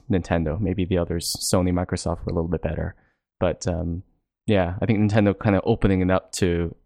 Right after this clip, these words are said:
anybody, and they're kinda like, "Yeah, we have tutorials, we have all this stuff to help teach you," so they really seem to wanna get the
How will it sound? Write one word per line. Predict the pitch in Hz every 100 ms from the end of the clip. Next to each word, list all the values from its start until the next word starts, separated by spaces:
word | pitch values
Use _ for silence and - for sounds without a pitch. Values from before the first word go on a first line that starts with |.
| -
anybody, | 120 143 92 78 78 87 107 -
and | 92
they're | 95
kinda | - 98
like, | 92 -
"Yeah, | 160 170
we | 131
have | 123 110
tutorials, | - - 180 180 170 160
we | 139
have | 120
all | 123 160
this | 156
stuff | - 147 -
to |
help | 135 131 - - _ _ _
teach | - 170 -
you," | 160 151
so | - 104 98 87 -
they | 104 98 -
really | 113 120 143 117
seem | - 107
to | 107
wanna | 104 98
get | 90 95 - -
the | 90 85 85